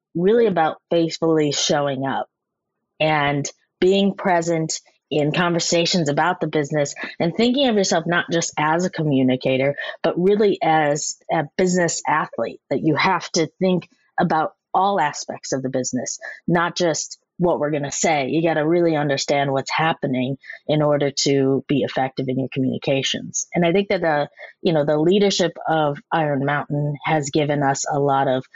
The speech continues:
um, support, a lot of confidence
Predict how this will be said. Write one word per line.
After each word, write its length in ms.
um, 420
support, 640
a 120
lot 300
of 320
confidence 840